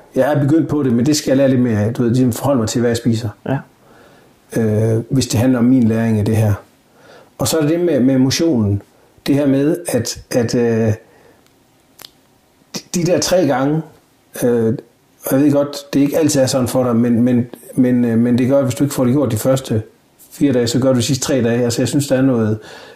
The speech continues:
Speaker 1: tag sig selv alvorligt, tror jeg, der også er et begreb, der er blevet nævnt tidligere.
Speaker 2: Mhm.
Speaker 1: Det synes jeg, du gør.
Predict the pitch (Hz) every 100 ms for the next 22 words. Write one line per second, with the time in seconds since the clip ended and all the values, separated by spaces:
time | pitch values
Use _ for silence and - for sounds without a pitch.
0 | _ _ _ - - - 120 151 131 117
1 | 139 233 104 - 120 113 120 - 110 -
2 | 113 127 107 110 107 110 120 117 107 127
3 | 127 110 139 135 131 - 320 - 123 120
4 | 135 139